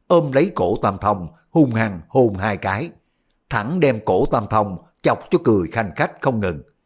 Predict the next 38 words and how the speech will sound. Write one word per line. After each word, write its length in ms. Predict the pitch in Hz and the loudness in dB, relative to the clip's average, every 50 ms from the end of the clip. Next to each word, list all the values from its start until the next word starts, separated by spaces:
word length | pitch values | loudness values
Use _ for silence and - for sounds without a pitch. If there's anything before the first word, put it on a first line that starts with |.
| _ _ _ _ _ _ _ _ _ _ - | _ _ _ _ _ _ _ _ _ _ -2
Mọi 200 | 117 113 123 135 | 2 2 2 2
người 340 | 135 117 110 110 107 98 87 | 4 4 4 6 4 2 0
thấy 200 | - 107 139 175 151 | -2 -2 -2 0 0
vậy, 340 | 117 87 87 90 95 - - _ _ _ | 0 0 0 -2 -4 -6 -10 _ _ _
không 300 | - - 214 220 202 156 | -4 -2 -2 -2 0 0
khỏi 280 | - 104 101 107 135 | 2 2 2 2 2
một 260 | 143 120 95 82 - 101 | 0 0 -2 -2 -2 -4
mặt 160 | 92 80 - _ - | -4 -4 -6 _ -8
cảm 220 | 87 85 92 120 | -8 -8 -6 -6
thán. 300 | - 104 104 110 131 160 - - _ _ _ _ _ _ _ _ _ | -6 -4 -4 -4 -6 -8 -12 -18 _ _ _ _ _ _ _ _ _
Trác 200 | - 185 220 233 - _ | -4 -4 -4 -4 -6 _
quản 260 | - 113 95 107 127 127 | -4 -2 -2 -2 0 0
gia 300 | 117 110 107 101 92 85 - _ _ _ _ | 0 2 0 0 -4 -6 -12 _ _ _ _
đúng 240 | 202 185 208 240 277 | 0 0 2 0 0
là 260 | 262 185 113 90 - - | 0 0 0 0 -2 -4
thần 220 | - 101 87 80 78 | -4 -4 -4 -4 -4
nhân, 260 | 95 104 101 98 82 - _ _ _ _ _ _ _ _ | -4 -4 -4 -4 -6 -12 _ _ _ _ _ _ _ _
thế 240 | - 196 208 240 254 | 0 2 2 2 2
mà 140 | 226 147 95 | 0 -2 -2
ngay 240 | 104 123 127 120 110 | 0 0 0 0 0
cả 120 | - 104 | -2 -4
tiểu 240 | - - 92 110 139 | -2 -2 0 0 2
quái 200 | 143 156 175 190 151 | 2 0 0 0 0
vật 180 | 120 87 85 - - | -2 -2 -2 -4 -2
khó 200 | 120 147 190 226 | 0 2 2 2
chơi 200 | - - 120 113 | 2 2 0 2
như 140 | 110 110 98 | 0 0 0
vậy 340 | 107 90 87 92 110 117 - _ _ _ _ | 2 2 0 0 -2 -6 -10 _ _ _ _
cũng 220 | - 123 120 165 190 | 0 2 2 2 2
có 100 | 214 - | 0 0
thể 180 | - - 165 | 2 0 -2
chung 300 | 165 - - 170 151 139 | 0 0 0 0 0 0
đụng 300 | 113 90 90 92 107 120 - _ _ | 0 0 0 0 -4 -6 -10 _ _
được 220 | 131 120 120 113 - - | 0 0 2 2 0 0
hòa 240 | 113 110 98 85 | 0 0 0 0
hợp 280 | 69 76 98 95 87 - - | -2 -2 -2 -2 -2 -4 -4
như 160 | 110 110 104 | -2 -2 -2
thế, 360 | - 104 104 120 147 180 170 | 0 0 2 2 2 0 -2